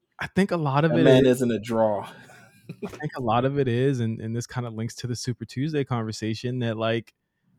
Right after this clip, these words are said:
Speaker 1: we just saw him on T V. It's not like fans had a chance to miss him. No one misses him. I, he, we just saw him.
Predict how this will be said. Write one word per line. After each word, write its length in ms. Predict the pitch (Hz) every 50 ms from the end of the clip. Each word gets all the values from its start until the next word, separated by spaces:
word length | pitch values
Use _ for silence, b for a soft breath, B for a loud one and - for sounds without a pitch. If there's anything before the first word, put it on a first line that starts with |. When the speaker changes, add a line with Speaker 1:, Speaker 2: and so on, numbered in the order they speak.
| _ _ _ _ _
Speaker 1:
we 140 | 143 156 143 _
just 440 | - - 104 110 123 131 135 - -
saw 360 | - - - 120 117 147 190
him 320 | 185 135 110 95 92 95
on 160 | 98 104 107 -
T 280 | - - 151 180 202
V. 280 | 254 - - - - _ _ _ _ _ _ _ _
It's 200 | - 113 _ _ -
not 360 | 127 127 135 156 - - -
like 240 | 117 131 127 120 101 _ _ _
fans 440 | 135 135 139 147 147 139 127 - - _
had 220 | - 113 117 131 147
a 60 | 143
chance 440 | - - - - 113 107 113 - -
to 100 | - 156
miss 320 | 156 160 196 392 392 - -
him. 400 | - 143 104 - - - 151 - _ _ _ _ _ _ _ _ _ _ _ -
No 220 | 139 139 143 156
one 500 | 180 202 220 233 247 254 220 190 151 143
misses 380 | 160 220 285 - - 370 349 -
him. 220 | 156 120 - - - - - _ _ _ _ _ _ _ _ _ _ _ _ _ _ _ _ _ -
I, 200 | - 127 80 95
he, 280 | 139 139 160 165 143 123 120
we 80 | 127 147
just 480 | 131 113 113 120 127 143 185 214 - -
saw 320 | - 170 139 120 107 110
him. 180 | 123 156 185